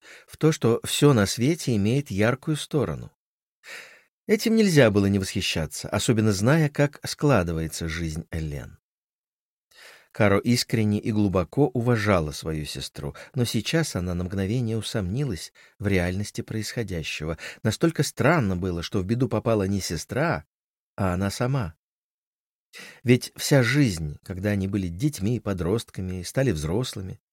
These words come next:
проходила по одному сценарию. Элен попадала в неприятности, а Каро, старшая сестра, её спасала.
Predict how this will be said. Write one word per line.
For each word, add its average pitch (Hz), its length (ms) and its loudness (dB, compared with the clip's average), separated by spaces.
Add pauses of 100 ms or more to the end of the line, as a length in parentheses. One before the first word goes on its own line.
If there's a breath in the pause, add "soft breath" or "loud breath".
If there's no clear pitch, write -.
(460)
проходила 120 520 2
по 120 160 0
одному 101 340 0
сценарию. 92 680 -4 (840 loud breath)
Элен 127 400 2
попадала 120 480 2
в 120 40 2
неприятности, 123 840 2 (180 loud breath)
а 104 120 -2
Каро, 127 480 0 (100)
старшая 104 580 0
сестра, 123 500 -8 (240)
её 98 260 -6
спасала. 73 600 -10